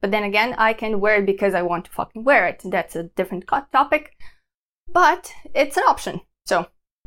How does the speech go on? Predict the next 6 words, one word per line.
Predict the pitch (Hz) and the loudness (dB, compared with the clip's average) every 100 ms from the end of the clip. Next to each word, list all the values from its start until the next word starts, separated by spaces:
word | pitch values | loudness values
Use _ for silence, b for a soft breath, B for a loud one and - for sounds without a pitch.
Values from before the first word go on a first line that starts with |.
| - - - - _ 269 | -8 -8 -14 -20 _ -2
don't | 262 277 | 0 2
get | 262 254 - | -2 -2 0
crippled | 254 254 240 226 | 0 2 -2 2
by | 226 202 | 2 2
deadlines | 196 233 247 247 233 233 226 - | 2 2 2 0 0 -2 -10 -4
and | 214 196 190 | -2 -2 -4